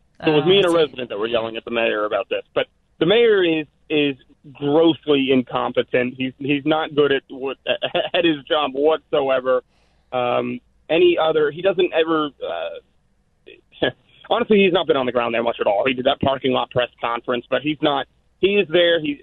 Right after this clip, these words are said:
Speaker 1: he, but he's hiding. Um, you know, it's really hard to, to be able to find him. That's why everybody has to blast questions at him at one time, and he doesn't like to answer 'em. He's very arrogant. Now, the worst of the bunch was the,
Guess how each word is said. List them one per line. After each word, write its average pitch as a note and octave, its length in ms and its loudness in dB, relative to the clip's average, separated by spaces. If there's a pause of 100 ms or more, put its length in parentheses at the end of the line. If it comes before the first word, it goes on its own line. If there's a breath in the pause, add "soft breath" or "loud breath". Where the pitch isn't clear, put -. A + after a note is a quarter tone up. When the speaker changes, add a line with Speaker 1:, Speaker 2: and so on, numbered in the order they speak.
Speaker 1:
he, C#3 240 -6
but D3 120 0
he's C3 180 -2
hiding. C3 400 -2 (640)
Um, A#2 520 -4 (340)
you C#3 100 2
know, B2+ 140 2
it's - 160 2
really E3 300 4
hard D3+ 260 0
to, C#3 140 2 (160)
to C3+ 200 -2
be C#3 80 -2
able C3 160 0
to - 80 -8
find F3 260 2
him. E3+ 100 4
That's D#3+ 180 -2
why D#3 120 2
everybody D3+ 280 2
has D3 100 4
to C#3+ 60 -10
blast C#3+ 340 -4 (140)
questions E3 380 -2
at D3 100 4
him C#3 100 0
at A#2+ 80 -2
one C#3 200 2
time, E3 320 -2 (200)
and F3 120 2
he G3+ 40 6
doesn't G3 200 4
like E3+ 140 4
to D3 60 4
answer D3 320 2
'em. A#2 120 -4
He's C#3+ 160 -6
very C#3+ 320 2
arrogant. B2+ 420 -2 (300)
Now, D3+ 100 0
the D3+ 140 2 (180)
worst B3+ 280 2 (180)
of D#3 220 0
the C#3+ 60 0
bunch B2+ 420 0 (920)
was D#3+ 420 2
the, D3+ 540 2